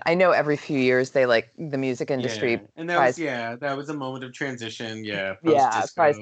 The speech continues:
Speaker 1: panic,
Speaker 2: post-punk,
Speaker 1: but
Speaker 2: yeah.
Speaker 1: yeah, like, the whole disco thing. And then also, like, looking at, it was called,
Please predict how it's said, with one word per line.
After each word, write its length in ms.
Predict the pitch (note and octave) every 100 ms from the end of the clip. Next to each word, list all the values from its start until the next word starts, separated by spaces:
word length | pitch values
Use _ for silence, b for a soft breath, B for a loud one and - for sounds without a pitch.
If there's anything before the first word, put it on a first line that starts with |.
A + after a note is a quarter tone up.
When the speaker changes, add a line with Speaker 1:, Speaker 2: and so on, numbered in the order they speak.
| -
Speaker 1:
panic, 320 | D#3 C3+ D3
Speaker 2:
post-punk, 300 | E3+ F3 G#2+
Speaker 1:
but 220 | E3 D3 G#2
Speaker 2:
yeah. 200 | G#2 G2+
Speaker 1:
yeah, 300 | E3 E3 B2+
like, 220 | C#3 C#3+
the 120 | E3
whole 200 | D3+ D3+ C#3+
disco 420 | C#3 C#3 - D#3+
thing. 180 | F#3 E3+
And 80 |
then 140 | E3 D#3+
also, 400 | F3 G#3+ - A3
like, 220 | E3 D#3
looking 280 | F3 F3 F#3
at, 220 | D#3+ D3+
it 380 | - - - _
was 100 | F#3+
called, 320 | - F3+ E3